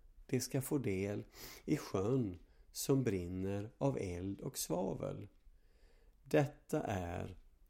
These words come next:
den andra döden. Församlingen i Smyrna, de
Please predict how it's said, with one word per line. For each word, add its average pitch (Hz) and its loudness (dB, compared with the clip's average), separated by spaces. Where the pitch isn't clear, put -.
den 90 -2
andra 113 0
döden. - -4
Församlingen 151 6
i 151 8
Smyrna, 131 6
de 113 2